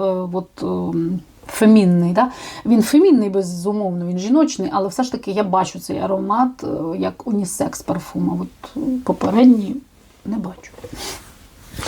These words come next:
Так, ну і два, м, ще два нішевих аромата. Ще одна троянда від Penhaligon's, це Elizabeth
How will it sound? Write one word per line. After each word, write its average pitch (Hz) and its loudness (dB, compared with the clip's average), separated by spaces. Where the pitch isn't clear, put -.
Так, 185 0
ну 294 6
і 262 8
два, 208 4
м, 185 0
ще 190 -2
два 180 0
нішевих 190 2
аромата. 233 2
Ще - 0
одна 180 -4
троянда 180 -4
від 170 -8
Penhaligon's, 175 -2
це - -6
Elizabeth 180 -2